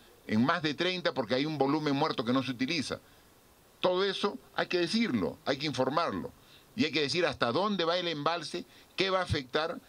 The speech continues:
para directamente ya comenzar a trabajar con las personas que son afectadas.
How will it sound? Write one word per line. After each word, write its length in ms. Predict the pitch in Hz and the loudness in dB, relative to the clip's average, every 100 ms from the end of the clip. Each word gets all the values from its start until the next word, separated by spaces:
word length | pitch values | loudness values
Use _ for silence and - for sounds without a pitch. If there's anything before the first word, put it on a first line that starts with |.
| - - | -12 -2
para 200 | 113 110 | 0 2
directamente 720 | 123 160 139 135 143 143 117 | 2 0 0 0 0 0 0
ya 140 | 139 | 0
comenzar 400 | 147 131 113 143 | 0 -2 0 0
a 80 | 131 | 0
trabajar 420 | 107 101 95 131 | 0 0 0 -2
con 120 | 117 | 0
las 80 | 104 | -4
personas 420 | 92 90 135 139 | -4 -4 -2 -2
que 80 | 123 | -4
son 160 | - 117 | -6 -4
afectadas. 640 | 117 98 - - - - | -4 -6 -6 -6 -6 -10